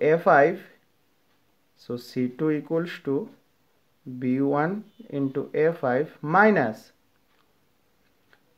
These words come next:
ए वन का क्रॉस में कौन है? ज़ीरो।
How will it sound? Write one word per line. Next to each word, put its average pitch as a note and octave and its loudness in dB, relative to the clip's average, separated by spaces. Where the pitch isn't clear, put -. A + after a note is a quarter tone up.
ए F3 4
वन F#3+ 4
का F3 2
क्रॉस F#3+ 2
में G3+ 0
कौन G3 2
है? D3 2
ज़ीरो। D#3 0